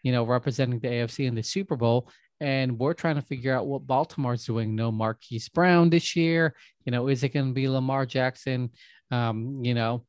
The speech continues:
th-, there, there's just a lot that we have to figure out about both these teams. And that's a week five game. You know, again, another early test and early barometer for both teams to determine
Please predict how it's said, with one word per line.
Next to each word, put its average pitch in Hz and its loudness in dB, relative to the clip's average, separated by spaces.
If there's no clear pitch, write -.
th-, 143 -2
there, 143 4
there's 143 0
just - -2
a 131 -2
lot 120 2
that 120 -4
we 117 -8
have 117 -6
to 120 -4
figure 117 -2
out 117 2
about 113 0
both 120 2
these 117 -6
teams. 123 -2
And 117 -4
that's 160 -2
a 131 0
week 143 -4
five 156 4
game. 113 0
You 139 0
know, 135 2
again, 135 2
another 127 0
early 139 -2
test 127 -4
and 123 -8
early 131 0
barometer 117 -2
for 131 -4
both 135 2
teams 117 -2
to 131 -4
determine 120 2